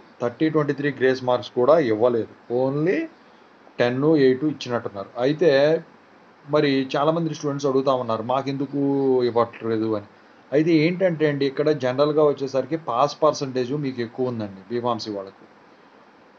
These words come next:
ఫెయిల్ అయిన క్యాండిడేట్స్ చాలా తక్కువ ఉన్నారు. ఒకవేళ స్పెషల్ సప్లీ కండక్ట్ చేసినా కూడా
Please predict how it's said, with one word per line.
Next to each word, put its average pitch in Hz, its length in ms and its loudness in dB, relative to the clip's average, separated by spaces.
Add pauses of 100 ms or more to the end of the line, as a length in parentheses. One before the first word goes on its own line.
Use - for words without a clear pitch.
(140)
ఫెయిల్ 151 240 6
అయిన 160 160 4
క్యాండిడేట్స్ 131 560 -2
చాలా 120 180 -2
తక్కువ 113 260 -2
ఉన్నారు. 110 380 -6
ఒకవేళ 127 380 2
స్పెషల్ 131 360 -4
సప్లీ 135 320 -4
కండక్ట్ 113 420 -8
చేసినా 113 300 -8
కూడా 101 380 -8